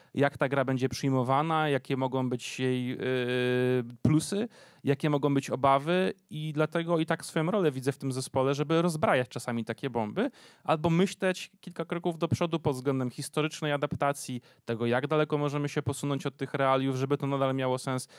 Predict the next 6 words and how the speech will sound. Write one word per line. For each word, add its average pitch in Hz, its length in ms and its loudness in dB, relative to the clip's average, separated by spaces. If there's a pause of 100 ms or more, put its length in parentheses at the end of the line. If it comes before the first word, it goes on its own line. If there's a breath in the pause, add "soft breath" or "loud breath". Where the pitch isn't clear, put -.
(300 loud breath)
jak 147 200 2
rozumieć 147 320 0
też 135 280 0
iterackość 135 880 0
gry 131 200 0
komputerowej, 120 760 0